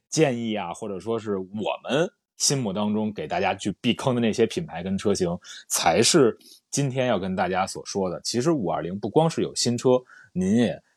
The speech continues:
要多一分自己的这个上心来去避免被坑。呃，再次感谢咱们房间当中的好朋友们，啊，再次感谢西南，感谢洪城，感谢小党老师。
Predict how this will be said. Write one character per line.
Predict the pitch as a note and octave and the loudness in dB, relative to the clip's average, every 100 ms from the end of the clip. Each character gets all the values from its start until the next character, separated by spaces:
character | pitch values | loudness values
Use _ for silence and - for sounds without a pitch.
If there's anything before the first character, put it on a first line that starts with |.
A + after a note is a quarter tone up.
| _ | _
要 | F#2 F#2+ E2+ - | 2 4 4 2
多 | A#2+ A#2+ | 4 6
一 | G2+ | 4
分 | A2+ A2 | 0 -4
自 | G#2 G#2+ | -4 -6
己 | E2+ | -6
的 | D2+ | -10
这 | - F2+ | -6 -6
个 | E2+ | -4
上 | E2+ A#2 G#2 | 0 4 6
心 | C#3+ D3+ - | 4 2 -2
来 | D#2 E2 | -6 -4
去 | - G2+ - | -4 -4 0
避 | D3+ | 2
免 | F#2+ | 2
被 | - E2+ | -2 -4
坑。 | - A3 G#3+ _ - - - _ | 2 2 2 _ -20 -20 -20 _
呃， | G#2+ G#2 G#2 - _ _ _ A#2+ - | 2 4 2 -4 _ _ _ -14 4
再 | G#3+ | 4
次 | F#3 G3 D3+ - | 4 2 -2 -4
感 | - F#2+ E2+ | -4 -4 -4
谢 | F2+ E3+ - - | -4 -2 -2 -4
咱 | - F#2 | -12 -8
们 | G#2 G2+ | -8 -8
房 | - F#2+ | -8 -6
间 | G#2+ A2 | -6 -4
当 | A2 G#2+ | -2 -2
中 | A2 A2 A2 _ | -4 -4 -6 _
的 | G#2 F2 D2+ | 0 0 -2
好 | - | -8
朋 | F2 G#2+ | -2 0
友 | G#2+ | -2
们， | F2 - | -4 -12
啊， | - F2 | -12 -8
再 | G2 | -6
次 | F#2+ | -6
感 | E2+ D#2+ | -10 -8
谢 | - G#2 F2 | -6 -4 -4
西 | - - | -2 0
南， | B2 A2 D3+ - _ | 4 4 4 -2 _
感 | F2 D#2 | -14 -12
谢 | F2+ | -12
洪 | F2 | -8
城， | A#2+ C3 - _ | -2 -2 -4 _
感 | D#2+ D2 | -14 -10
谢 | - G2+ | -6 -4
小 | F2 | -4
党 | F2+ | -4
老 | F#2+ E2 | -4 -4
师。 | G2+ G#2+ | -6 -6